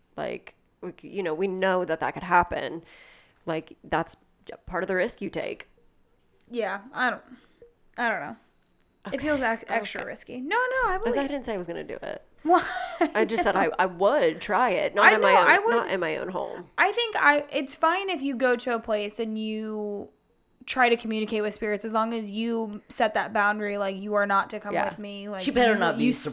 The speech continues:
Speaker 2: here.
Speaker 3: surprised if they communicate back. That's my point.
Speaker 1: Yeah.
Speaker 2: Yeah.
Speaker 1: Well,
Speaker 3: So, you
Speaker 1: yeah.
Speaker 3: know, posers, I hate posers that, you know, are the black witches, the bad witches,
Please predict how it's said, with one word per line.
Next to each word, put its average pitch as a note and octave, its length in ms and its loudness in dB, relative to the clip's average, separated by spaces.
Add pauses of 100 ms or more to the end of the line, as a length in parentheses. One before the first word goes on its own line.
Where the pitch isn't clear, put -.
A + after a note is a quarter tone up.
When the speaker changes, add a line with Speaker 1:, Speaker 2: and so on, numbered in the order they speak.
Speaker 2:
here. - 80 6
Speaker 3:
surprised C3 360 2
if C3+ 80 -12
they C#3 140 -4
communicate A#2+ 720 -6
back. G2 400 -6
That's A2 260 -6
my A2+ 240 -10
point. D2 400 -14 (180)
Speaker 1:
Yeah. E3+ 300 2
Speaker 2:
Yeah. F#3+ 360 4 (420)
Speaker 1:
Well, C4+ 180 10
Speaker 3:
So, E3 240 10
you D3 140 -2
Speaker 1:
yeah. D#3+ 200 2
Speaker 3:
know, C3 220 -4 (360)
posers, C#3+ 840 -4 (1040)
I C#3 100 2
hate C#3+ 240 2
posers B2+ 640 -6
that, A2+ 420 -6
you B2+ 180 -8
know, G#2+ 340 -8
are A#2+ 140 -4
the G2+ 260 -10 (300)
black G#2+ 380 -8
witches, G2 460 -12
the - 120 -20
bad F#2+ 420 -8
witches, - 480 -16